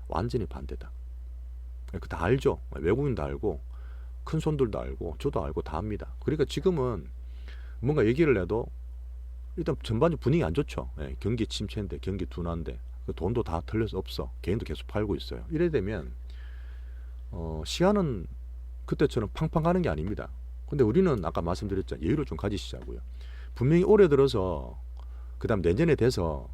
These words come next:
이 엘지 엔솔 포함해서 대형주들 이 차 전지가 갈 게 저는 뻔하다 봅니다. 머스트헤버예요. 꼭 가요. 이게 백만 원 저는 보지 않습니까? 일 차 목표를 백만 원 보지 않습니까? 그러면 사놔야 되죠. 애플카까지 얘기 나오고,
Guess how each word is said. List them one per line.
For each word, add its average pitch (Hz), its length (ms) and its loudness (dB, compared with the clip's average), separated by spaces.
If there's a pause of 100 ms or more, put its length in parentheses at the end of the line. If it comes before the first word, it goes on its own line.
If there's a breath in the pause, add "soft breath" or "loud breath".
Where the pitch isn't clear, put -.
(120)
이 104 220 0
엘지 156 440 4
엔솔 156 420 0 (180)
포함해서 117 600 2
대형주들 104 580 2
이 110 80 -4
차 143 140 2
전지가 87 360 0
갈 85 180 -4
게 135 140 4
저는 147 220 0 (140)
뻔하다 - 320 -2
봅니다. 90 460 -4
머스트헤버예요. 110 600 0 (100)
꼭 143 140 2
가요. 98 340 0 (920 loud breath)
이게 135 140 4
백만 185 340 8
원 156 80 4
저는 95 160 0
보지 107 200 2
않습니까? 85 260 -2
일 170 40 0
차 196 260 8
목표를 110 300 2
백만 104 280 0
원 87 40 -2
보지 101 180 0
않습니까? 65 520 -8 (560 loud breath)
그러면 165 280 4
사놔야 196 360 0
되죠. 69 280 -6 (1040 loud breath)
애플카까지 127 720 2
얘기 110 180 4
나오고, 90 520 -2